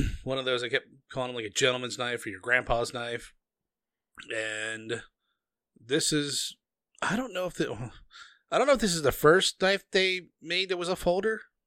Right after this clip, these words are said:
but I mean, it's, it's, it's their cla-, their classic knife. Like, it, it doesn't get any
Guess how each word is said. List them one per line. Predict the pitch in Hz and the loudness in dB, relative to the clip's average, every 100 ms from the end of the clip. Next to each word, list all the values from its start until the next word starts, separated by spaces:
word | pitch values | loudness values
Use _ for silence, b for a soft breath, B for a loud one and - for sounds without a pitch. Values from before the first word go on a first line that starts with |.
| _ | _
but | - 127 117 | -2 0 0
I | 135 | -4
mean, | 147 139 | -4 -2
it's, | 143 - | -4 -4
it's, | 139 - - - _ _ _ _ _ _ _ _ _ - | -6 -4 -4 -6 _ _ _ _ _ _ _ _ _ 2
it's | 151 - - - _ _ _ - | 4 4 -4 -6 _ _ _ 8
their | 160 147 | 8 10
cla-, | - 127 131 | 6 4 4
their | 135 131 120 | 4 4 2
classic | - 151 123 - 117 107 | 2 6 6 4 -2 -4
knife. | 92 92 - - - | -8 -8 -14 -20 -16
Like, | 117 101 - | -14 -14 -14
it, | 120 107 - 98 85 - - | -14 -14 -16 -18 -18 -18 -20
it | 123 | -6
doesn't | 135 123 | -4 -2
get | 117 110 | -2 -4
any | 107 104 | -4 -12